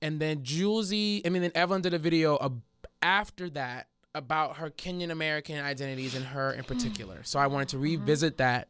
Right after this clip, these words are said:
Speaker 1: now that we have better language and now that we
Speaker 2: Mm-hmm.
Speaker 1: can talk on these mics better and
Speaker 2: Mm-hmm.
Speaker 1: use
Speaker 2: Oh,
Speaker 1: our
Speaker 2: we shoulda
Speaker 1: time.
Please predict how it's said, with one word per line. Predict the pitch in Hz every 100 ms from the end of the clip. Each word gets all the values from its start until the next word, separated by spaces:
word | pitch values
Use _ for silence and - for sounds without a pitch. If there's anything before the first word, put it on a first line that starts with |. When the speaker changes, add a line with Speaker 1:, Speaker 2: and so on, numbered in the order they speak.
| _
Speaker 1:
now | 131 139 143
that | 143
we | 147
have | 147 139 127 127 123
better | 147 151 147
language | 143 143 139 123 123 123
and | 123 123
now | 127
that | 127
we | 123 127 127
Speaker 2:
Mm-hmm. | 196 196
Speaker 1:
can | 202 139 123
talk | - 160 151 -
on | - 131 127
these | 135
mics | 123 135 123 - 120
better | 127 117 120
and | 120
Speaker 2:
Mm-hmm. | 117 120
Speaker 1:
use | 117
Speaker 2:
Oh, |
Speaker 1:
our | 123
Speaker 2:
we | 269
shoulda | 135 247
Speaker 1:
time. | 262 247